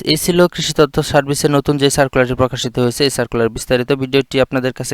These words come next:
কেমন লাগলো অবশ্যই কমেন্ট করে জানাবেন এবং পরবর্তীতে এরকম জরুরি প্রয়োজনীয় ভিডিও পেতে আমাদের আরটি জবস লাইভ YouTube চ্যানেলটি সাবস্ক্রাইব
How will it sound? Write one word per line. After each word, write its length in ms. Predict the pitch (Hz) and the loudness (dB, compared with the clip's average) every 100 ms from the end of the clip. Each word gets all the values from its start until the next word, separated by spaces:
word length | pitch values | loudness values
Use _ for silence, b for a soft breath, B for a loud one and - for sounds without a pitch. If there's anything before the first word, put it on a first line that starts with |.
| - | 0
কেমন 220 | 131 123 | 2 4
লাগলো 220 | 113 107 113 | 2 2 4
অবশ্যই 280 | 110 - 120 | 4 2 0
কমেন্ট 260 | 131 135 135 | 0 0 0
করে 140 | 135 | 2
জানাবেন 340 | 131 131 131 131 | 2 2 0 0
এবং 160 | 127 131 | -2 0
পরবর্তীতে 440 | 135 135 139 135 139 | 2 2 0 -2 -2
এরকম 260 | 131 131 117 101 B B B B - | 0 2 0 -4 B B B B -6
জরুরি 320 | 120 127 127 | 4 4 4
প্রয়োজনীয় 460 | 135 147 139 143 135 | 4 4 4 2 2
ভিডিও 220 | 131 139 | 2 0
পেতে 280 | 139 - 160 196 | 0 0 2 2
আমাদের 340 | - 120 117 120 | 2 0 2 0
আরটি 460 | - 123 131 - 151 | 2 4 4 2 2
জবস 220 | 127 117 131 | 2 2 2
লাইভ 160 | 123 - | 0 0
YouTube 240 | 120 123 - | -4 -4 0
চ্যানেলটি 380 | 117 110 - 180 - b b b b b b b _ _ - | 0 0 -2 -4 -4 b b b b b b b _ _ -10
সাবস্ক্রাইব 540 | - 113 104 - 110 | 0 0 0 -2 -2